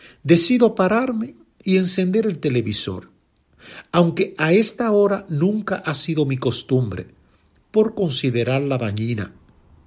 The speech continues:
para programar un día de paz y exitoso. Salen algunos recuadros de noticias y documentales,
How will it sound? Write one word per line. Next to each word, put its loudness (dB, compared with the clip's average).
para -2
programar -2
un -2
día -2
de -2
paz -6
y -6
exitoso. -10
Salen 4
algunos 4
recuadros 2
de 0
noticias -4
y 0
documentales, -6